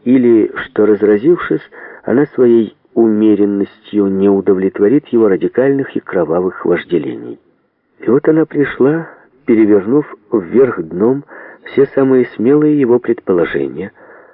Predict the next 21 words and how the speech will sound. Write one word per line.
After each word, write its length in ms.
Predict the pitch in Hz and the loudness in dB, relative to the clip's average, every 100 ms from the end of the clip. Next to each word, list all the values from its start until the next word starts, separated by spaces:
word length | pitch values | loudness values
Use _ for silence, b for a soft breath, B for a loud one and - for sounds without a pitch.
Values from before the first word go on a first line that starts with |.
| b _ _ | b _ _
а 140 | 90 | 0
он, 260 | 117 165 156 _ | 2 2 -2 _
прирожденный 760 | 104 107 104 101 151 175 165 156 | 0 2 2 0 2 2 2 0
и 40 | |
постоянный 800 | - 123 - 127 151 143 135 123 - - | -2 -6 0 2 2 0 -2 -2 -8 -8
рабочелюбец, 1200 | 101 104 101 101 - - 92 90 156 127 85 - _ - - - B B B B B - | 0 0 0 -4 -4 -10 -8 0 0 0 -8 -12 _ -20 -20 -20 B B B B B -6
один 320 | 82 117 135 | -2 2 0
из 60 | - | 0
первых 440 | - 151 143 - - - | 0 2 2 -2 -8 -4
учредивший 880 | 117 - 104 92 127 131 - 120 | -4 -2 -2 0 -2 -2 0 0
на 160 | 101 98 | 2 -2
Святогоре 640 | - 101 - 98 120 123 | -2 -2 0 2 2 2
Богатыре 640 | 110 101 98 - 95 107 120 B B B - | 0 0 -2 0 0 2 0 B B B -6
фабрично-заводский 1080 | - 98 123 - - 113 107 117 - - 107 | -2 0 0 -4 -2 0 2 0 -2 -4 -4
комитет 480 | 101 98 - 131 - _ | 0 -2 0 0 0 _
и 60 | 123 | 0
установивший 760 | 101 - 98 95 117 120 - 104 | 0 0 -2 0 0 0 -4 -2
на 120 | 98 | 0
нем 220 | 104 107 | 0 0
рабочий 380 | 92 98 - - | 0 0 -2 -4
контроль, 480 | - 151 - 165 | -4 -4 0 0